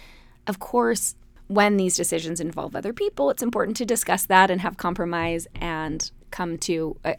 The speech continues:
agreements. I do think we often discount our own ability to make choices that are good for us. So I want to invite you to consider that as you're thinking about some of these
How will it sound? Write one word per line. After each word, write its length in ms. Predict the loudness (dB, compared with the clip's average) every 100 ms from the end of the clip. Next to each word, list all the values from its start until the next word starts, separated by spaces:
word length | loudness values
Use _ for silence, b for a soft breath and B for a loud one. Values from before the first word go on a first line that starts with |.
| -6 -6
agreements. 720 | -4 -2 -2 0 -2 -4 -6 B B B B B
I 120 | 0
do 180 | 2 0
think 220 | 0 0
we 120 | 0 0
often 260 | 0 -2 -4
discount 500 | -4 -4 -4 -6 -4
our 200 | -2 -2 -2
own 220 | -4 -2
ability 500 | -4 -4 -4 -4 -4
to 120 | -4
make 200 | -4 -4
choices 460 | -6 -6 -4 -4 -4
that 140 | -4
are 80 | -4
good 300 | -4 -4 -4
for 240 | -2 -4 -2
us. 420 | -2 -2 -8 -10 -14 B B B B B -20 -20 -20 -16 -6
So 140 | -2
I 20 |
want 160 | 0 0
to 60 |
invite 260 | 0 0 2
you 80 | 0
to 60 |
consider 360 | -2 -2 0 0
that 180 | 4 4
as 120 | 4
you're 100 | -2
thinking 360 | -2 -2 -2 0
about 240 | 0 0
some 240 | -2 -4 -2
of 240 | -6 -4
these 480 | -2 -2 -2 -4